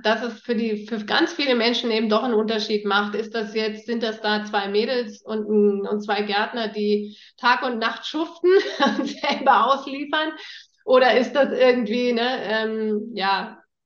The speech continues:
äh, total unpersönlich und sie behaupten zwar, sie sind kundennah, sind es aber nicht. Und das, glaube ich, haben wir am Anfang gut hinbekommen, dass wir wirklich jede E-Mail selbst beantwortet haben. Ich habe auch ganz viel telefoniert am Anfang. Also ich habe wirklich, ich habe Lebensgeschichten mir telefonisch in unserer Hotline angehört,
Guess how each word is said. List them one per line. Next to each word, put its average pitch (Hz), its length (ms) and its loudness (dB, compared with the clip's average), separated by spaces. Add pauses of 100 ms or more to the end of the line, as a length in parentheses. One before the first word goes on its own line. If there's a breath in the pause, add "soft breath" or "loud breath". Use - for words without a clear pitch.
(140)
äh, - 440 -14
total 226 420 2
unpersönlich 247 760 4
und 220 200 -4
sie 214 120 -2
behaupten 220 480 -2
zwar, 214 260 0
sie 214 80 -4
sind 214 160 -2
kundennah, 208 560 -4
sind 220 180 -2
es 190 120 -4
aber 180 220 -8
nicht. 180 300 -6
Und 208 140 0
das, 220 200 0
glaube 220 240 6
ich, 214 100 0
haben 226 140 0
wir 214 420 -2
am 196 80 -6
Anfang 220 360 -2
gut 269 160 -8
hinbekommen, 254 600 0
dass 214 140 0
wir 214 100 2
wirklich 214 260 -2
jede 214 200 0
E-Mail 254 320 -4
selbst 226 260 -6
beantwortet 214 440 -4
haben. 208 520 0
Ich - 360 -20
habe 180 100 -8
auch 190 60 -10
ganz 202 200 -4
viel 208 120 -2
telefoniert 220 720 6
am 208 180 4
Anfang. 208 600 0
Also 202 160 -2
ich 208 120 -10
habe 208 200 -6
wirklich, 214 280 -4
ich 214 100 -8
habe 196 160 -6
Lebensgeschichten 240 800 -6
mir 233 140 0
telefonisch 233 640 -2
in 240 140 -4
unserer 208 300 0
Hotline 240 520 -4
angehört, 226 580 -4